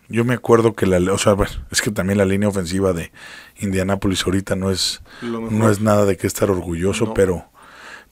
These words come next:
Speaker 1: pero, pues, lo que pasa es que, y si lo ves por medidas, pues te deberías quedar a Locke, ¿no? O sea, está más grande, está más fuerte, está más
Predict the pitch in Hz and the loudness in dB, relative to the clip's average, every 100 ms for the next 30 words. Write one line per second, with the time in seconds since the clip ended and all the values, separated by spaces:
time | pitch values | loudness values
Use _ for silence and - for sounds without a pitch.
0 | - 113 113 110 110 110 101 107 135 127 | 4 8 8 6 2 2 4 6 6 6
1 | 147 - 123 - 107 107 - 107 107 127 | 4 6 4 4 -2 2 4 6 6 6
2 | - 127 120 117 107 120 123 143 - - | 6 4 6 6 6 6 6 6 2 2
3 | 101 101 110 113 - 104 104 101 117 127 | 4 4 4 4 4 6 6 6 4 2
4 | 104 104 139 107 92 92 90 95 110 123 | -2 -2 -2 -4 -6 -6 -6 2 6 6
5 | 120 117 110 - 85 80 - 117 - 117 | 4 0 -2 -8 -12 -2 4 4 4 -2
6 | 107 - 90 92 - | -2 -4 -6 -6 -6